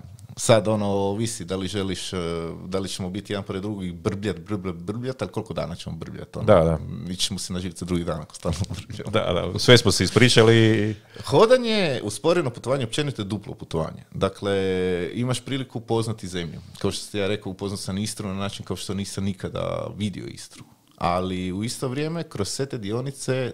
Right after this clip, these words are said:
Speaker 1: si sam. I, ovaj, imaš priliku razmišljati o sebi. Šta si pustio doma, šta je bilo u prošlosti, ono. Šta je sada? Šta želiš biti sada?
Speaker 2: Jesi ugasio
Speaker 1: Gledaš prema
Speaker 2: peglu?
Speaker 1: horizontu, šta želiš biti u budućnosti,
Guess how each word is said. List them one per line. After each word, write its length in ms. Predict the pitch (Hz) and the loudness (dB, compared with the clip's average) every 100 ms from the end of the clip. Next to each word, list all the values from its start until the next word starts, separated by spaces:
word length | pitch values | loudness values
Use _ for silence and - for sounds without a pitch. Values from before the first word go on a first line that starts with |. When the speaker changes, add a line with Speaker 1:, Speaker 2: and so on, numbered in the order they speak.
| - | -8
Speaker 1:
si 200 | - - | -10 -4
sam. 320 | - - - - - _ - | -2 -2 -4 -10 -20 _ -8
I, 260 | - 87 90 | -2 2 2
ovaj, 340 | 90 90 90 | 2 2 0
imaš 320 | 92 104 104 | -2 -6 -8
priliku 840 | - 107 110 117 113 117 113 107 90 | -6 -2 0 -2 -2 0 2 0 -2
razmišljati 480 | 92 104 92 - - | -4 -4 -6 -8 -10
o 40 | |
sebi. 360 | - - - - - _ - | -6 -8 -10 -14 -20 _ -12
Šta 220 | - 98 | -4 -4
si 120 | - | -4
pustio 340 | - 95 - 82 | -10 -10 -6 -2
doma, 340 | 80 80 - | -2 -4 -12
šta 200 | - 87 | -8 -4
je 60 | 90 | -4
bilo 380 | 90 82 82 82 _ _ _ _ _ _ | -4 -8 -10 -12 _ _ _ _ _ _
u 60 | - | -14
prošlosti, 720 | - 85 - - - - - | -2 -2 -2 -10 -16 -12 -10
ono. 220 | - - - _ - - - - - | -10 -12 -16 _ -20 -20 -20 -18 -4
Šta 220 | - - | 6 6
je 60 | |
sada? 440 | 120 123 98 69 67 - - | 8 4 2 -2 -10 -14 -4
Šta 200 | - 120 | 0 2
želiš 260 | 123 104 | 2 -2
biti 240 | 92 92 - | -4 -8 -6
sada? 420 | 82 82 113 139 - - _ | -6 -4 -6 -6 -18 -20 _
Speaker 2:
Jesi 200 | 92 - | -4 2
ugasio 180 | 101 113 | 10 10
Speaker 1:
Gledaš 220 | 143 - | 10 10
prema 140 | 120 107 | 12 12
Speaker 2:
peglu? 160 | - | 10
Speaker 1:
horizontu, 600 | - 117 104 120 139 143 | 4 0 0 -2 -2 -2
šta 360 | - - 127 135 | -2 4 6 6
želiš 360 | 120 123 123 | 4 0 0
biti 320 | 98 107 110 104 | -2 -4 -4 -6
u 80 | |
budućnosti, 320 | 101 92 87 | -4 -4 -2